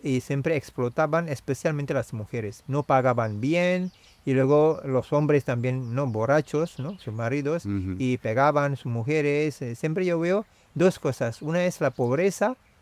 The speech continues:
Speaker 1: otra es, em, la salud. De, siempre yo veo a la gente muy enfermos y al mismo tiempo no
Speaker 2: Mm.
Speaker 1: tenía recursos.
Speaker 2: Ujú.
Speaker 1: Y digo,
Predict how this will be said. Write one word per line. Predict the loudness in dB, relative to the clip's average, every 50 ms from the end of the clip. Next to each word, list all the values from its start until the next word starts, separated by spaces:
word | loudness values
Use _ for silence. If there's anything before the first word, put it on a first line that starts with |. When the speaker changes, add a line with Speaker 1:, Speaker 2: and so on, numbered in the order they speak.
| _ _ _ _ _
Speaker 1:
otra | 2 2 2 4 4 2 4 4
es, | 4 2 2 0 -2 -14 _ _ _ _ _
em, | 0 4 4 6 6 6 4 4 2 0 0 -2 -2 -2 -2 -4 -4 -6 -8 -10 -10 -8
la | -4 -2 0 -2 -2
salud. | 0 0 2 2 2 0 0 -4 _ _ _ _ _ _ _ _ _ _ _ _ _ _ _ _ _ _
De, | -2 2 2 2 2 0 -2
siempre | -4 0 2 4 4
yo | 4
veo | 6 4 4
a |
la | 4 4
gente | 4 2 0 0 0
muy | 0 0 0 0 0 0 0 0 -2 -4 -6 -4
enfermos | -4 -4 -4 0 2 2 2 2 0 0 -2 -6 -8 -16 _ -2
y | 0
al | 0
mismo | 0 0 0 -2 -2
tiempo | -2 -2 -2 0 0
no | -2 -2
Speaker 2:
Mm. |
Speaker 1:
tenía | -2 -2 -2 -2 -2 -4
recursos. | -4 -4 -4 -4 -4 -6 _ -10 -10 -6 -8 -8 -8 -8 -10 -6
Speaker 2:
Ujú. | -6 -6 -4 -4 -4 -6 -6 -10 _ _
Speaker 1:
Y | -2
digo, | 0 0 0 0 0 -4 -4 -6